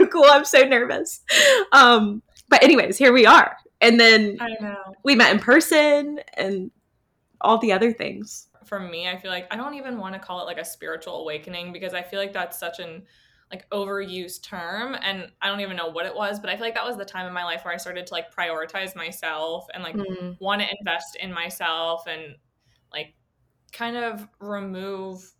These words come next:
Speaker 2: the things from my life that didn't really serve me anymore and start to have, like, more aligned friendships.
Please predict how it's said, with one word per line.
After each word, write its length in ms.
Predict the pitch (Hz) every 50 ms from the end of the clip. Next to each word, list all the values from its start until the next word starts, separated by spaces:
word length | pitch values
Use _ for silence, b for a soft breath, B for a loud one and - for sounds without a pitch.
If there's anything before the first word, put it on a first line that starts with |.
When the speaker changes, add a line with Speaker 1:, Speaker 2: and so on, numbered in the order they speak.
| _ _ _ _ _ _ _ _
Speaker 2:
the 140 | 208 208 196
things 520 | 202 _ - 208 190 185 185 185 185 -
from 160 | - 202 190
my 140 | 185 175 175
life 240 | 180 175 165 170 -
that 100 | - 180 180
didn't 200 | 180 175 170 -
really 180 | 175 175 170 170
serve 320 | 170 - 254 262 269 269 247
me 160 | 254 247 240
anymore 640 | 233 233 226 220 214 214 214 208 202 202 196 196 -
and 140 | - 185 190
start 220 | - 196 185 185 -
to 60 | 196
have, 160 | 196 196 175
like, 160 | 190 185 _ 185
more 140 | 180 175
aligned 300 | 175 175 175 175 180 202
friendships. 720 | - - 269 262 254 240 - 254 226 226 226 220 - - -